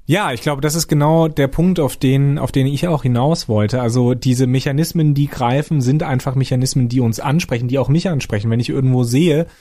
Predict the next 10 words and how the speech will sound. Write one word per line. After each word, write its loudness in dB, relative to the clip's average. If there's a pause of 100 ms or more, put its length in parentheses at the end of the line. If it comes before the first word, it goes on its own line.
(120)
hier, 2
wenn 2
du 2
jetzt 0
noch 0
diese 0
Zusatzaufgabe 0
machst, -2
dann, 2
ähm, 0